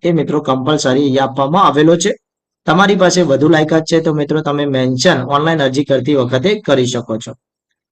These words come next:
આંગણવાડી તેડાગર માટે માત્ર વાત કરીએ તો લઘુત્તમ શૈક્ષણિક લાયકાત છે મિત્રો એ ધોરણ દસ પાસ કરેલું હોવું જરૂરી છે.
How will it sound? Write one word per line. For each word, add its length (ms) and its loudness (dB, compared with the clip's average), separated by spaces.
આંગણવાડી 460 2
તેડાગર 480 4
માટે 240 0
માત્ર 320 0
વાત 320 0
કરીએ 200 0
તો 120 -2
લઘુત્તમ 440 0
શૈક્ષણિક 500 -4
લાયકાત 320 0
છે 140 -2
મિત્રો 260 -2
એ 60 0
ધોરણ 320 -2
દસ 260 -2
પાસ 240 0
કરેલું 320 0
હોવું 280 0
જરૂરી 500 2
છે. 140 -8